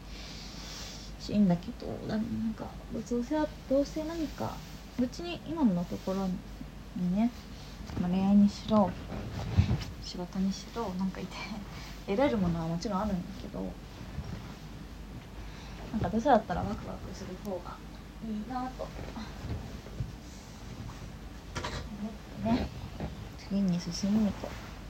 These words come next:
ということになりまして、今は割となんかすっきり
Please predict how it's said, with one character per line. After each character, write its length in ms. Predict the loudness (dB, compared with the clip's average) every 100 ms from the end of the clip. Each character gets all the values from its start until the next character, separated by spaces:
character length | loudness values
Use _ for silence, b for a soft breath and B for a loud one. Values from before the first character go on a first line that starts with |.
| -10 0 0 0 B B B B B B B B B -8 0
と 40 | 4
い 60 |
う 60 | 4
こ 140 | 2
と 140 | 2 4
に 140 | 8
な 100 | 10
り 120 | 10
ま 160 | 10 8
し 180 | 6 4 2 2 0 0 0 -4 -6 -8 -10 -8 4
て、 220 | 6 6 4 4
今 260 | 6 12
は 160 | 12 12
割 180 | 12 6
と 160 | 0
な 80 | 0
ん 40 | 0
か 200 | -4 -8 -12 -14 B B B B B B B B B -12
す 160 | -10 -10
っ 20 | -6
き 160 | 2
り 160 | 4